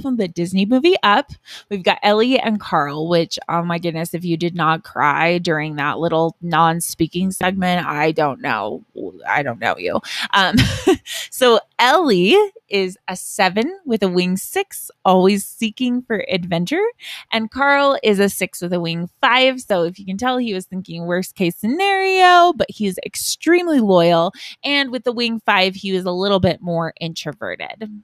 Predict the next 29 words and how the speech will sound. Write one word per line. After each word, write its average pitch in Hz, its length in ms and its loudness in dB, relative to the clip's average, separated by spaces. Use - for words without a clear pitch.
Okay, 214 220 -2
so - 400 -4
the 190 380 -2
next 220 880 -6
show 190 400 0
is 190 320 -2
Gossip 175 500 -6
Girl. 269 240 4
We've 220 200 -6
got 180 240 -4
Chuck 226 420 -4
and 196 340 -6
Blair. 135 560 -6
So 214 380 0
Chuck, 285 520 -2
very, 185 460 -6
very 247 220 -2
strong 240 760 0
and 208 280 -6
powerful, 202 1080 0
and 180 420 -6
he's 190 320 -10
got - 280 -14
some 202 160 -12
charismaticness 214 1040 -6
to 202 160 -4
him. 185 240 -6
He 208 360 -14
is 214 240 -6